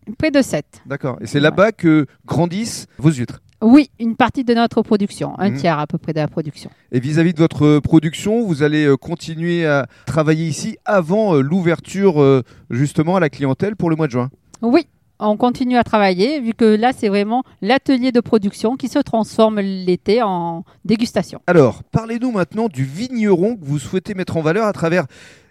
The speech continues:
Speaker 2: une cuvée de blanc, évidemment. Il s'agit du Château Bois Noir.
Speaker 1: Oui, alors, le Château Bois Noir, nous l'avons connu parce que, euh, le cousin de mon mari travaille
Speaker 2: Mhm.
Speaker 1: donc au Château Bois Noir.
Speaker 2: <laughs>
Speaker 1: Donc,
Speaker 2: Le monde est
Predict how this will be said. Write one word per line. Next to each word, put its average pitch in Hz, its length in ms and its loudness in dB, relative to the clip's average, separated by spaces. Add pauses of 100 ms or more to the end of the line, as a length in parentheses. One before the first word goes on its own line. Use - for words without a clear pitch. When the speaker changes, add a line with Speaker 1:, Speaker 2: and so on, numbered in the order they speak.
Speaker 2:
une 160 160 0
cuvée 170 460 0 (120)
de 139 80 0
blanc, 156 380 -2 (100)
évidemment. 160 560 0
Il 247 80 -4
s'agit 175 320 -6
du 147 180 -8
Château 208 460 -8
Bois 190 200 0
Noir. 123 520 -2 (260)
Speaker 1:
Oui, 240 260 0 (200)
alors, 156 380 2
le 254 120 0
Château 330 420 0
Bois 240 200 4
Noir, 302 460 0
nous 233 100 2
l'avons 247 300 2
connu 262 340 2 (100)
parce 220 260 0
que, - 120 0
euh, 247 360 6
le 185 100 4
cousin 330 360 0
de 330 60 -2
mon 254 160 2
mari 208 300 2
travaille 165 480 -2 (420)
Speaker 2:
Mhm. 127 220 -6
Speaker 1:
donc 240 220 2
au 220 120 4
Château 226 380 2
Bois 196 160 4
Noir. 160 420 -6
Speaker 2:
<laughs> - 440 -14
Speaker 1:
Donc, 226 300 6 (200)
Speaker 2:
Le 123 120 2
monde 170 160 0
est 143 60 2